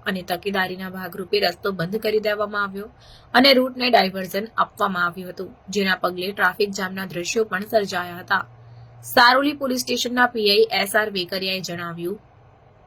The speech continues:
કે તેમને ઘટના અંગે જાણ થતા સ્થળ પર પહોંચ્યા અને સમગ્ર રૂટ પર ડાયવર્ઝન કરવામાં આવ્યું. કોઈ પણ વાહન ચાલક પસાર ન થાય અને કોઈ પણ પ્રકારની જાનહાનિ ના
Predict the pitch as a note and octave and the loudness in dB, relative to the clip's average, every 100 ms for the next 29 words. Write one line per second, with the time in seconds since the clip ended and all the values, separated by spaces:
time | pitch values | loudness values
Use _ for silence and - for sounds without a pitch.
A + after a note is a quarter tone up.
0 | - A#3+ A#3+ B3 B3+ A3+ G#3+ A3+ B3+ A3+ | 2 4 4 4 0 2 0 2 0 0
1 | A#3 G#3 F#3+ G3 G3 - F#3 - - - | -2 0 -2 -2 -6 0 0 0 -10 -4
2 | - A#3+ B3 A#3 A#3 A3+ A3 A3 A3+ A#3 | 4 4 8 6 6 -4 -4 2 2 2
3 | G#3+ G#3 G#3+ G3+ G3+ A3 G3 F#3+ - G3 | -2 -4 -4 -4 -4 -2 -2 -6 -2 0
4 | G3 E3+ E3+ F3 F#3+ A3+ G#3+ F3+ E3+ E3+ | 2 0 -2 -6 -6 -2 -2 0 -4 -4
5 | E3+ F3+ E3+ - - - - _ B3 C4+ | -8 -8 -10 -12 -20 -20 -20 _ 6 6
6 | C4+ C4 C4 G#3+ F#3 A3 A3+ A3 F3+ G#3 | 6 4 4 2 2 2 -2 2 2 2
7 | - F#3 F#3+ F#3 F3 G3 G#3 G#3+ A3+ G#3 | -4 -4 -2 -2 -2 -8 -2 -2 -2 -4
8 | G3 G3 G3 G#3 A3+ G3+ F3+ F3+ F#3 G3 | -6 -2 -2 0 -2 -4 -2 -2 -2 -6
9 | F#3+ F3 F3+ F3 G3 F3+ - - - - | -6 -8 -6 -4 -4 -6 -12 -20 -20 -20
10 | - G#3+ A3+ | -10 4 6